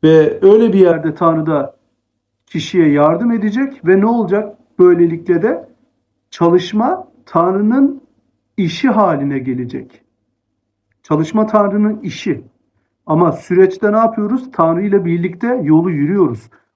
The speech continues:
Ortaklaşa. Güç yetiremediğim yerde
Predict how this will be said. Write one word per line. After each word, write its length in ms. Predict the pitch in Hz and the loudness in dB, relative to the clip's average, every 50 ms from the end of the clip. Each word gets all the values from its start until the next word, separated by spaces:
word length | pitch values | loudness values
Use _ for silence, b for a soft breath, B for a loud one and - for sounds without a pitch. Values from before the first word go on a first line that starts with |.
| _ _ | _ _
Ortaklaşa. 960 | - 165 160 156 - - 185 180 - - 196 165 - - 190 143 107 - - _ _ _ _ _ _ _ _ _ _ _ _ _ _ _ _ _ _ _ _ _ _ _ _ _ _ _ _ _ _ _ _ _ _ _ _ _ _ _ _ _ _ _ _ _ _ _ _ _ _ _ _ _ _ _ _ _ _ _ _ _ _ _ _ _ _ _ _ _ 147 | 0 0 0 0 0 -2 -2 -2 -2 -4 -6 -6 -4 -4 -6 -6 -6 -10 -16 _ _ _ _ _ _ _ _ _ _ _ _ _ _ _ _ _ _ _ _ _ _ _ _ _ _ _ _ _ _ _ _ _ _ _ _ _ _ _ _ _ _ _ _ _ _ _ _ _ _ _ _ _ _ _ _ _ _ _ _ _ _ _ _ _ _ _ _ _ -4
Güç 260 | 156 220 226 - - | -2 -2 -2 0 0
yetiremediğim 680 | 196 180 185 - 208 220 208 196 180 151 160 156 156 | 0 0 0 0 0 0 2 2 2 0 0 0 2
yerde 580 | 156 147 143 139 135 127 180 226 320 311 - - | 2 2 2 0 -2 0 0 -2 -2 -4 -10 -16